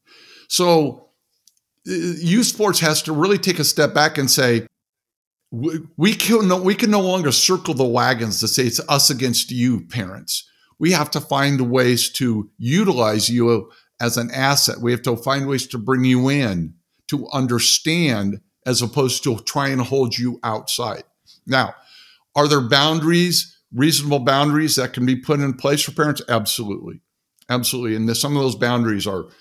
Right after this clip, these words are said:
you know, that you, you hear people create. You, I will not talk to you as a parent without your child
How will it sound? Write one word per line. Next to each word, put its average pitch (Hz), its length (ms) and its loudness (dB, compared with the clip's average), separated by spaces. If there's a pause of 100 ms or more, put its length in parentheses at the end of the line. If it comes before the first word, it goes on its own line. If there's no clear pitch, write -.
(240)
you 127 100 -2
know, 104 300 -2
that 104 320 -4
you, 127 140 -4
you 131 220 -2
hear 120 200 2
people 113 320 -4
create. 113 340 -4
You, 120 180 -2 (240)
I 139 60 4
will 156 160 2
not 151 300 0
talk 143 220 -2
to 143 100 -8
you 135 40 -4
as 113 80 -2
a 107 80 -8
parent 151 280 -2
without 113 300 -4
your 110 120 -4
child 98 520 -8